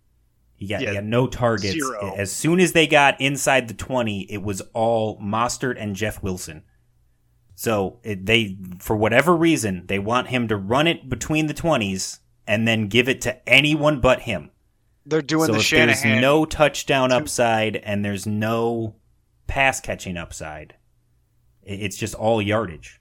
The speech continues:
Speaker 1: Like, in standard, great. Matt Breida, probably top twenty guy in standard. But in P-, P P R, I've got him at thirty-two.
Speaker 2: Yeah, 'cause there's always also, also in standard the odd chance that he finally breaks a tackle, you know, and has, like, a forty-yard run. You know what I mean?
Speaker 1: Right,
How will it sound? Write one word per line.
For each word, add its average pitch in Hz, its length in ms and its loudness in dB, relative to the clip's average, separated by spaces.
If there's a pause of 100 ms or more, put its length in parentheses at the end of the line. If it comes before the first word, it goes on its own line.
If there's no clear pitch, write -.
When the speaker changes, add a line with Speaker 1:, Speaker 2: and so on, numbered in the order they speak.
(100)
Speaker 1:
Like, 98 160 -8
in 104 100 -8
standard, 127 760 0
great. 95 500 -6 (580)
Matt 101 320 -6
Breida, 117 260 -4
probably 110 300 -4
top 110 240 -4
twenty 110 240 -6
guy 98 180 -4
in 87 100 -10
standard. 85 460 -10 (480)
But 95 120 -2
in 95 100 0
P-, 123 200 -8
P - 260 -2
P 117 200 0
R, 101 420 2
I've 95 140 -10
got 101 140 -4
him 95 60 -6
at - 120 -12
thirty-two. 87 420 -12 (920)
Speaker 2:
Yeah, 120 240 0
'cause 131 200 -10
there's 139 140 -2
always 147 220 6
also, 135 260 2
also 131 300 -2
in 117 80 -4
standard 117 340 -4
the 117 100 -2
odd 113 140 0
chance 113 300 -6
that 117 100 -12
he 110 60 -12
finally 113 420 -4
breaks 117 260 -6
a 104 40 -12
tackle, 107 480 -4 (200)
you 131 120 -8
know, 104 100 -6
and 101 140 -12
has, 110 120 -12
like, 107 80 -12
a 98 40 -14
forty-yard 101 580 -8
run. 92 360 -10
You 104 100 -14
know 101 60 -8
what 98 100 -6
I 98 60 -8
mean? 104 220 -8
Speaker 1:
Right, 101 160 -2